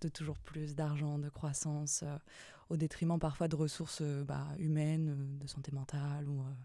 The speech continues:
ou simplement de, de soins à l'autre, je dirais. Et, euh, et que je pense qu'on va aborder, euh, toutes ces thématiques-là ensemble et qu'on a, euh,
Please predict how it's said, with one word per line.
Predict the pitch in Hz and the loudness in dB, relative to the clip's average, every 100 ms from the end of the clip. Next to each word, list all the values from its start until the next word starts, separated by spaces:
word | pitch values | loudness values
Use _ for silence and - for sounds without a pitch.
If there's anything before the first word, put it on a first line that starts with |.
| - - - - - - - | -14 -18 -18 -18 -20 -20 -2
ou | 165 | 2
simplement | 185 170 170 175 175 | 4 6 6 6 6
de, | 160 156 151 147 143 - - - - | 4 2 0 0 -2 -4 -2 -2 0
de | 156 156 | 0 0
soins | - 151 | 2 2
à | |
l'autre, | 147 - - - - - | 2 0 -2 -12 -16 -10
je | |
dirais. | - 156 160 233 - - - | -2 0 0 -4 -12 -12 2
Et, | 165 160 | 4 6
euh, | 151 147 147 - - | 6 4 2 0 -2
et | 160 | -4
que | - - 151 147 | -4 -2 0 0
je | 139 | 0
pense | 165 - | -2 0
qu'on | 165 | 0
va | 160 | 2
aborder, | 160 156 156 165 160 | 2 0 2 2 4
euh, | 156 147 139 | 2 0 -4
toutes | - | -6
ces | - | -2
thématiques-là | - 165 160 - - 165 | 0 0 0 -4 -4 0
ensemble | 160 - 196 214 226 - - - - - - - | 0 2 2 2 -2 -8 -12 -12 -14 -20 -20 0
et | 170 165 | 6 6
qu'on | - 165 160 | 4 4 6
a, | 165 165 160 | 6 6 6
euh, | 151 147 147 | 4 4 2